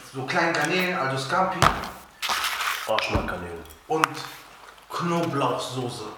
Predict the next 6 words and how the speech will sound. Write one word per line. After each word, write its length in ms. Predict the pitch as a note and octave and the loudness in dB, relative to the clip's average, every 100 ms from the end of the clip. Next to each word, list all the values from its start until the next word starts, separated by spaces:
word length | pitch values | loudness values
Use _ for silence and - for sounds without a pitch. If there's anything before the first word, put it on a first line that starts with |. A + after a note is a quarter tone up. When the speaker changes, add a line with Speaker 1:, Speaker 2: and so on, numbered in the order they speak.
| - | -8
Speaker 2:
Mm. 680 | G#2 A2 A#2 A2 F#2+ F2 D#2+ D#2 - - - - - - - - - - - - - - | -4 -2 -2 -2 -4 -6 -10 -14 -16 -16 -18 -18 -18 -20 -18 -18 -16 -12 -10 -10 -10 -4
Speaker 1:
Freunde, 380 | F3 F3 D#3 - - - - - - - - - - - - - - | 0 2 2 0 -6 -12 -18 -20 -20 -20 -20 -20 -20 -18 -18 -16 -12
ich 120 | C#3 | -4
schwöre, 600 | - C3+ C#3 G3 F#3+ D#3+ D#3 | 0 0 6 8 10 8 4
ihr 140 | C3 | 2
kommt. 380 | - D#3+ - - | 2 2 2 -2